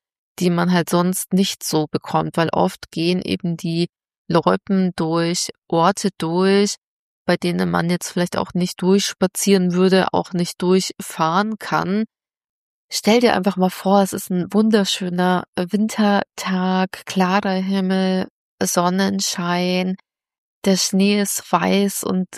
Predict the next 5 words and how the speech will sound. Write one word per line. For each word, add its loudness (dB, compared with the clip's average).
glitzert 0
und 0
an 4
den 2
Bäumen 0